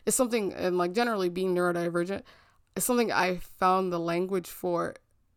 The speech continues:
in the past year versus,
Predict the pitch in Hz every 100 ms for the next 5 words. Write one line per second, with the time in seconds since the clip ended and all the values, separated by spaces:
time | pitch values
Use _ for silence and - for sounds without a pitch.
0 | _ _ _ - 185 - 196 170 185 175
1 | - 180 190 214 175 - - - - 180
2 | 190 196 - 190 180 175 165